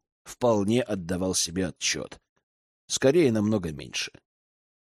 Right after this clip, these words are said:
Может быть, всего пару минут. А потом всё внезапно прекратилось. Занесённая над ним лапа исчезла, а Ликса аккуратно опустили на плато рядом. Тиана взвизгнула от боли,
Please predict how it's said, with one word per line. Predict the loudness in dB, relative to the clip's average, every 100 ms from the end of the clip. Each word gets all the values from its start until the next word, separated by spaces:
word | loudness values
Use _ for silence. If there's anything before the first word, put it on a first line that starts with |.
| _ 0
Может | 4 6 6 4
быть, | 2 4
всего | 2 4 2
пару | 2 6 6 6
минут. | 0 -4 -14 -20 -20 -20 _ _ _ _ _ _ _ _ _ _ -6
А | -4
потом | -4 -2 0 0
всё | 0 0 0
внезапно | 0 0 0 -2 -2 -4 -4
прекратилось. | -4 -6 -4 -6 -8 -14 -10 -6 -6 _ _ _ _ _ _ _ _ _ _ _ -6
Занесённая | 2 4 4 2 4 4
над | 4 4
ним | 4 6
лапа | 6 6 2
исчезла, | 2 -2 2 4 4 2 2
а | 6
Ликса | 6 4 2
аккуратно | 0 0 4 4 4 2
опустили | 0 0 0 2 2 4
на | 2
плато | 2 2 4
рядом. | 4 0 -6 -12 -16 _ _ _ _ _ _ -6
Тиана | 4 6 8 6
взвизгнула | 4 4 4 4 2 2 2
от | 4 2
боли, | 4 6 8